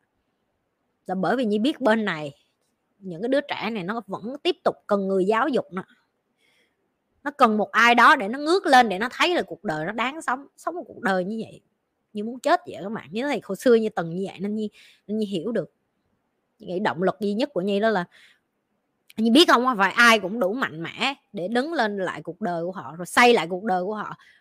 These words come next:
rồi lại giang tay ra để cứu lại những cuộc đời khác. Nó đòi hỏi bản thân mình đã phải dũng cảm rồi, nhưng mà mình còn phải chấp nhận nút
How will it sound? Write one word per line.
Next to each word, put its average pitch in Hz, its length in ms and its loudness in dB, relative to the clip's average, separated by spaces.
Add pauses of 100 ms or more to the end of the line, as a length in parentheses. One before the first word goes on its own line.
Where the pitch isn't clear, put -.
(160)
rồi 196 100 0
lại 170 240 -4
giang 247 240 4
tay 226 280 4
ra 214 220 4
để 214 100 -2
cứu 294 280 0
lại 180 200 0
những 185 160 -10
cuộc 175 140 -12
đời 160 220 -6
khác. 226 280 -6
Nó 269 120 -4
đòi 202 240 4
hỏi 202 320 0 (1300)
bản 254 280 2
thân 285 220 0
mình 196 460 -2
đã 294 440 4 (140)
phải 202 220 -2
dũng 208 180 -4
cảm 269 300 -6
rồi, 208 220 4
nhưng 233 140 -2
mà 220 80 0
mình 196 240 -4
còn 175 200 -6
phải 277 460 -6 (1080)
chấp 403 160 2
nhận 226 460 0
nút 370 220 4